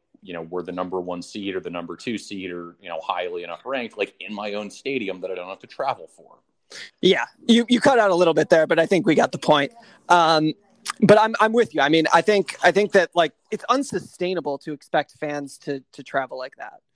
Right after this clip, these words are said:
Speaker 2: You know,
Speaker 1: I, I think that, like, S E C fans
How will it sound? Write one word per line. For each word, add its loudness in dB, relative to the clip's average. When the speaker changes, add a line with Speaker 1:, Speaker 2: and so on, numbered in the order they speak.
Speaker 2:
You -14
know, -6
Speaker 1:
I, -6
I 2
think 0
that, -8
like, -4
S -8
E -14
C -16
fans -14